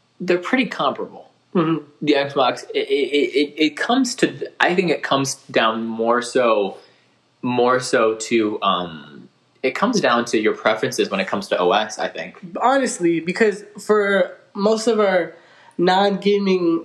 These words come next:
Speaker 2: viewers
Speaker 1: Yeah.
Speaker 2: that we have, um,
Speaker 1: Viewers who, who watch the podcast?
Speaker 2: who watch the podcast.
Speaker 1: Yeah. For our, for our beautiful people.
Speaker 2: Um, that are listening. Honestly, you guys might not have a, what a, an idea what we're talking about when it comes to the software,
Speaker 1: Yeah.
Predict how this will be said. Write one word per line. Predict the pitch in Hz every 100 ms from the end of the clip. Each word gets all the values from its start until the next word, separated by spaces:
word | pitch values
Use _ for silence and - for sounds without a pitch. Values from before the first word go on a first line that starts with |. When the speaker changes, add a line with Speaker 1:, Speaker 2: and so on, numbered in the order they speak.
| 190
Speaker 2:
viewers | 170 196 208 220 220 -
Speaker 1:
Yeah. | -
Speaker 2:
that | 202
we | 202
have, | 196 196 208 214 - -
um, | 180 -
Speaker 1:
Viewers | 131 139 160 -
who, | 131 120 -
who | 117 123
watch | 110 -
the | -
podcast? | 151 147 190 202 - -
Speaker 2:
who | - 165
watch | 160 151 151 -
the | 143
podcast. | 151 151 143
Speaker 1:
Yeah. | 139 117 - - -
For | 165 185
our, | 151
for | - 240
our | 165
beautiful | 131 123 127
people. | 117 131 175 -
Speaker 2:
Um, | 190 175 165
that | 165
are | 160
listening. | 170 170 160 156 147 - _ _ -
Honestly, | 247 277 - 220 240 233 202
you | 208 240
guys | 247 214 196
might | 202 202
not | 196 185
have | 185 170
a, | 165 156 - - - _ _ _ 226
what | 202 180 226
a, | 220 175
an | 165
idea | 160 151 180 220 180
what | 170
we're | 165
talking | 160 165 165
about | 156 156
when | 156
it | 151
comes | 185 175
to | 160
the |
software, | - 170 170 170 185 190
Speaker 1:
Yeah. | 185 127